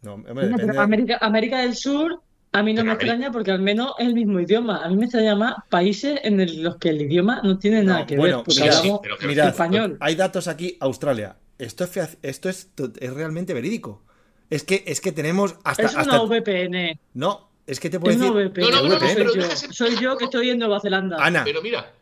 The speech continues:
Speaker 1: Ana, que es que te puedo decir
Speaker 3: mira,
Speaker 1: hasta el
Speaker 3: mira,
Speaker 1: nombre
Speaker 3: eh,
Speaker 1: de uno de ellos, que uno, uno que se llama Uriol.
Speaker 2: Que ya, que
Speaker 1: O sea, que es que esto es real.
Speaker 3: Fíjate,
Speaker 2: Por
Speaker 3: en,
Speaker 2: eso ve
Speaker 3: en Melbourne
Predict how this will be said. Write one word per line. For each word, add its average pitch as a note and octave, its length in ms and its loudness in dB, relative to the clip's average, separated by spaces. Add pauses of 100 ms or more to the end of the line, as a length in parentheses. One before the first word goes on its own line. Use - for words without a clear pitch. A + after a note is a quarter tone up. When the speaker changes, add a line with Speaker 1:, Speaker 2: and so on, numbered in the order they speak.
(140)
Speaker 1:
Ana, C#3+ 300 -2
que C#3 160 -6
es C#3 100 -4
que F3+ 100 0
te E3+ 80 -4
puedo F3 160 0
decir E3 120 -2
Speaker 3:
mira, F#3 60 0
Speaker 1:
hasta E3 140 -2
el C#3+ 60 0
Speaker 3:
mira, C#3 60 -2
Speaker 1:
nombre F#3 220 2
Speaker 3:
eh, - 20 -2
Speaker 1:
de F3 100 4
uno E3+ 140 2
de F#3 100 2
ellos, D3+ 320 -4
que B2+ 240 -10
uno, D#3+ 320 -4
uno E3+ 160 -4
que D#3+ 80 -4
se D#3 80 -2
llama E3 300 -4
Uriol. D#3+ 460 0 (280)
Speaker 2:
Que F3+ 80 2
ya, C#3 240 0
que C#3 100 -6
Speaker 1:
O B2 300 -8
sea, A#2 140 -8
que A#2 60 -10
es A#2+ 60 -12
que E3 80 -8
esto D#3+ 140 -8
es D3+ 60 -6
real. F3 180 -6
Speaker 3:
Fíjate, D3+ 460 -6
Speaker 2:
Por G#3 120 2
Speaker 3:
en, G#3+ 60 2
Speaker 2:
eso A3 220 -2
ve A3 480 -4 (220)
Speaker 3:
en B2 220 -8
Melbourne B2+ 480 -4